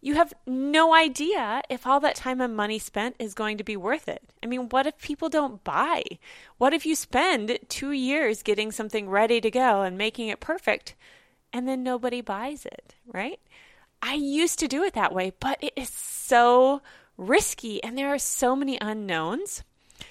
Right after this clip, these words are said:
Plus, it just takes so long before you finally start making money. But two years ago, I found a much better way, and I basically do things backwards now.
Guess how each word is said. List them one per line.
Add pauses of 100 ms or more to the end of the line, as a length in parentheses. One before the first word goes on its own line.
(240)
Plus,
it
just
takes
so
long
before
you
finally
start
making
money. (800)
But
two
years
ago, (580)
I
found
a
much (300)
better
way, (140)
and
I (280)
basically (380)
do
things
backwards
now.